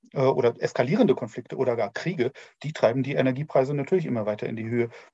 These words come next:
Nicht nur die Energiepreise, auch Weizen, Sonnenblumenöl ist ein kleines Thema im Moment, ne, aber das ist ja nur ein Beispiel. Da wird noch viel mehr kommen. Und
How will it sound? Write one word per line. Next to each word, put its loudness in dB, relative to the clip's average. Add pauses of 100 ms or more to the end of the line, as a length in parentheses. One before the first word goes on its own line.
(260)
Nicht 4
nur 10
die 8
Energiepreise, 4 (160)
auch 4
Weizen, -2 (100)
Sonnenblumenöl 2
ist -6
ein 2
kleines 4
Thema 0
im 2
Moment, 2
ne, -2
aber 0 (240)
das -4
ist -2
ja 0
nur 6
ein 2
Beispiel. 6
Da -2
wird -2
noch -4
viel -6
mehr 4
kommen. 0
Und -2